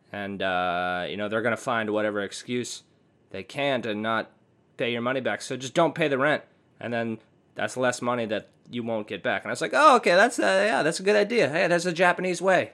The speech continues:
you know? Don't pay your rent, you know? We'll just wait for them to kick you out, you know?" I hear in California, like, the, uh, the renters' laws are really, uh, really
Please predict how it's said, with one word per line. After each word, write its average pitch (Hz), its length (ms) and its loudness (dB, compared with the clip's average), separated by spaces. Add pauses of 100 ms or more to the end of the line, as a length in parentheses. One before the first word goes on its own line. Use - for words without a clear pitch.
you 147 60 -8
know? 185 180 -2 (100)
Don't 127 280 0
pay 185 180 0
your 180 140 0
rent, 170 380 0 (280)
you - 80 -8
know? 185 160 -4 (380)
We'll 131 80 -8
just 143 140 0
wait 160 200 2
for 170 100 0
them 160 140 4
to - 80 -2
kick 160 320 -6
you 139 100 2
out, 139 240 4
you 131 60 -4
know?" 143 120 -4 (300)
I - 80 -2
hear 196 160 4
in 147 80 2
California, 147 560 4
like, 113 180 -2
the, 110 240 -2
uh, 104 40 -2 (340)
the 107 120 -4
renters' 127 400 0
laws 110 260 0
are 98 140 0
really, 104 440 -2
uh, 98 300 0 (380)
really 98 680 -2